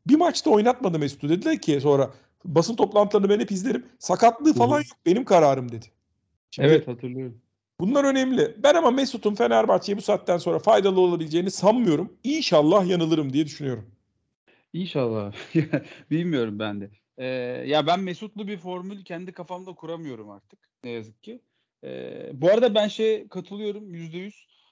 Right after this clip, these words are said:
Speaker 2: Ee, Galatasaray maçından önce Mesut'u kadro dışı bırakabilse, ben hatta şöyle net söyleyeyim, onu da geçtim. Ben Mesut bu kadar konuşmanın üstüne, e,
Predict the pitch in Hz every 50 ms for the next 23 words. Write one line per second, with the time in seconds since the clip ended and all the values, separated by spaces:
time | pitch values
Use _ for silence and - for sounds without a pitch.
0 | _ _ - - 139 143 143 143 147 143 139 143 160 180 175 - 196 190 185 185
1 | 185 180 165 - - 185 185 185 185 190 196 202 - 156 160 160 160 160 160 147
2 | 160 180 175 151 - _ _ _ _ _ _ _ - 143 143 - - 175 - -
3 | 202 190 - - _ _ _ _ _ _ _ _ _ 151 147 147 151 170 190 180
4 | 190 - - 175 175 175 175 170 - 190 175 190 180 165 - 214 190 147 139 165
5 | 202 214 262 294 285 - 233 214 196 185 - 214 214 208 196 196 208 233 247 _
6 | - - 202 170 156 156 185 240 220 196 190 208 208 220 214 196 180 170 - -
7 | 311 339 - _ _ _ _ _ 175 208 233 226 220 226 262 247 - 269 262 _
8 | _ _ _ 175 - - - 254 233 233 226 214 196 - 202 214 214 202 - _
9 | 214 220 220 226 220 208 170 _ _ - 196 190 208 220 202 _ _ _ _ _
10 | - 147